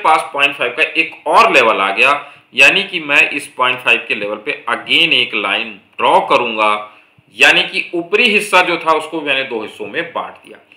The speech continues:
अब मेरे को निचला जो हिस्सा इसको भी दो हिस्सों में बांटना है, तो मैं क्या करूंगा, इसको अब मैं यहाँ तक खींच दूंगा। तो अब देखिए फिर से मेरे पास पॉइंट फ़ाइव की line आ गई,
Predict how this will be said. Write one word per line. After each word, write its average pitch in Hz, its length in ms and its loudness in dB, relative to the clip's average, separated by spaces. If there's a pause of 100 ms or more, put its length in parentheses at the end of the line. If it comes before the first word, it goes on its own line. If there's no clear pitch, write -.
(280)
अब 220 200 4
मेरे 196 140 4
को 226 160 0
निचला 180 500 2
जो 196 140 2
हिस्सा 190 420 0
इसको - 240 -6
भी 165 100 -4
दो 160 160 -2
हिस्सों 156 200 -6
में 147 100 -2
बांटना 143 360 2
है, 156 180 -4 (360)
तो 139 60 -16
मैं 165 180 0
क्या 175 120 2
करूंगा, 139 460 0
इसको 143 360 -8
अब 110 200 -4
मैं 120 240 -6 (500)
यहाँ 127 320 2
तक 135 120 -2
खींच 117 320 -6
दूंगा। 110 260 -6 (300)
तो - 60 -6
अब - 120 -4
देखिए 139 280 0
फिर 135 220 0
से 165 160 0
मेरे 160 260 4
पास 160 100 4 (100)
पॉइंट 139 220 0
फ़ाइव 135 280 0
की 143 60 -4
line 123 220 0
आ 117 100 -2
गई, 120 200 -6